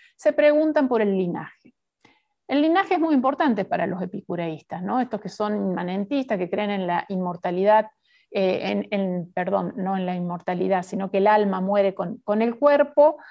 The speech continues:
Para ellos es muy importante la descendencia y los ancestros, porque es eso lo que queda y lo que está en la tierra. Entonces pregunta por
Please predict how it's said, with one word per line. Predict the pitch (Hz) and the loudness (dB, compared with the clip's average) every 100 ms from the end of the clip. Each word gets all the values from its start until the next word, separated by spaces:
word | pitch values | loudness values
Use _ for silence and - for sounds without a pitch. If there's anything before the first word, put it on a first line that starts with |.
| - - | -20 0
Para | 262 269 285 | 4 6 8
ellos | 320 320 311 320 339 _ _ _ | 6 4 4 2 2 _ _ _
es | - 262 | 2 4
muy | 415 262 | 4 4
importante | 202 202 196 202 208 214 247 | 4 2 4 2 2 2 4
la | 190 | 4
descendencia | 185 180 208 202 202 220 233 240 | 2 0 -2 0 2 0 2 2
y | |
los | 185 185 | 2 0
ancestros, | 196 196 302 233 - 160 - | -6 2 2 2 -2 -14 -6
porque | 190 208 | -4 -2
es | 208 | 2
eso | 214 214 202 | 2 2 0
lo | 180 | 0
que | 165 - | -2 0
queda | 247 202 180 196 | 4 4 2 -2
y | 185 | -6
lo | 170 | -6
que | - | -10
está | - 220 | 0 2
en | 196 | 2
la | 175 165 | -4 -6
tierra. | 175 175 - | -8 -10 -10
Entonces | 208 277 339 339 | -8 -4 -4 -2
pregunta | 330 339 330 370 370 370 370 370 _ - _ _ _ | 0 2 4 2 4 4 2 0 _ -20 _ _ _
por | 294 285 302 | 6 8 6